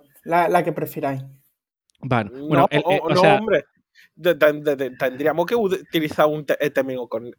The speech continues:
Speaker 3: correcto en este caso.
Speaker 1: Eh, a mí personalmente me gusta invidente, pero
Speaker 3: ¿Ves?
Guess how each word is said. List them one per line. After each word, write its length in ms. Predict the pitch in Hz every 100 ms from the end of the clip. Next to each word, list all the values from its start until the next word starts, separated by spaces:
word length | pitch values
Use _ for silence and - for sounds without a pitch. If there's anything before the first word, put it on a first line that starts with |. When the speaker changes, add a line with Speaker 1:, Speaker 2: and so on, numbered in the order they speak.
| -
Speaker 3:
correcto 460 | 127 117 208 -
en 140 | 156 131
este 160 | -
caso. 280 | - 185 - - - - - - _ _ _ _ -
Speaker 1:
Eh, 360 | 175 175 175 165
a 100 | - 170
mí 100 | 190
personalmente 720 | 262 262 240 233 240 226 233
me 140 | 214
gusta 760 | 202 220 - 233 233 233 220 190
invidente, 880 | 175 160 151 160 151 147 139 135 131
pero 360 | - 160 156 -
Speaker 3:
¿Ves? 280 | 190 -